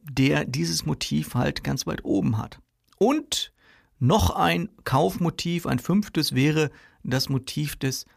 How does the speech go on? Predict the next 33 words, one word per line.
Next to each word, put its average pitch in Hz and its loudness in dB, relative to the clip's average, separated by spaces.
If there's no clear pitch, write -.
Ansehens. 139 0
Also 131 -4
mein 127 -4
Ansehen 139 2
steigt. - -2
Das 151 -2
sind 196 0
dann 160 2
so 135 2
Luxusartikel 123 0
zum 113 -6
Beispiel, - -8
ne, 143 -2
wo - -4
einer - -8
sagt, - -10
ah - -6
ja, - -12
klar, - -4
der - -12
kann 127 -8
sich 135 -10
das - -4
leisten 151 -2
und 139 -6
so 131 -4
weiter, 127 -2
dann - -8
steigt - -6
mein 117 -4
Ansehen. 123 2
Und, 180 4
ähm, 165 6